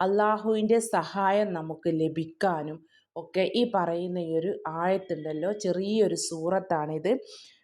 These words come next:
പരിശുദ്ധമാക്കപ്പെട്ട ഖുർആനിലെ നൂറ്റിപ്പതിനാലാമത്തെ സൂറത്തുകളിൽ നൂറ്റിപ്പത്താമത്തെ സൂറത്താണ് സൂറത്തുൻ നസ്ർ. അറിയില്ലേ? "ഇദാ ജാഅ നസ്റുല്ലാഹി വൽ ഫതഹ്" എന്ന് തുടങ്ങുന്ന സൂറത്ത്.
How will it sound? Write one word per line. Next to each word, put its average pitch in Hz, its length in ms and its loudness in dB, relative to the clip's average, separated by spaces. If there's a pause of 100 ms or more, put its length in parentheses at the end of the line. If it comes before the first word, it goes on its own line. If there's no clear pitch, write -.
പരിശുദ്ധമാക്കപ്പെട്ട 185 1080 -2 (120)
ഖുർആനിലെ 180 720 2
നൂറ്റിപ്പതിനാലാമത്തെ 185 1500 0
സൂറത്തുകളിൽ 170 800 2 (420)
നൂറ്റിപ്പത്താമത്തെ 233 1500 2
സൂറത്താണ് 170 760 0 (200)
സൂറത്തുൻ 185 680 4
നസ്ർ. 165 340 2 (180)
അറിയില്ലേ? 170 460 0 (540)
"ഇദാ 180 300 2 (340)
ജാഅ 160 440 2 (120)
നസ്റുല്ലാഹി 160 920 0
വൽ 165 200 2
ഫതഹ്" 160 540 0
എന്ന് 165 200 0
തുടങ്ങുന്ന 165 540 0 (140)
സൂറത്ത്. 170 480 0